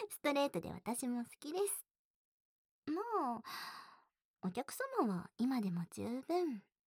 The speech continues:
魅力的ですけどね。<laughs> 来ていただいたからには、さらに格好良くなるお手伝いさせてください。次は、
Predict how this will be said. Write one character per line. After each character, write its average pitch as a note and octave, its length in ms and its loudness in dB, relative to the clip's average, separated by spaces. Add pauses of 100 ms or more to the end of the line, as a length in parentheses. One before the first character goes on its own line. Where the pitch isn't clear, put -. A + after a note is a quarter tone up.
(100)
魅 G3 120 6
力 A3+ 240 0
的 A3+ 240 -2
で C4+ 100 2
す - 80 -6
け G3 140 -2
ど E3 100 -4
ね。 A#3 140 -2 (1500)
<laughs> - 200 -2 (840)
来 - 140 -8
て C#4 120 4
い G#3+ 100 6
た G3+ 140 2
だ A#3 140 10
い A#3+ 80 2
た B3 120 4
か A#3+ 180 0
ら C#4+ 100 4
に B3 180 6
は、 E4+ 320 4 (500)
さ - 220 0
ら D#4 140 4
に G3 120 2
格 - 280 -8
好 A#3 200 4
良 B3 120 6
く G3 160 0
な E3 120 2
る F3+ 140 -6
お F3+ 60 -10
手 A#3 160 -4
伝 F4+ 180 -2 (140)
い - 100 0 (720)
さ C4 80 2
せ G#3+ 140 2
て A#3 100 -2
く - 80 -4
だ C#4 160 0
さ F4+ 160 4
い。 G4+ 100 6 (2500)
次 A#3+ 420 -4
は、 C4 580 -4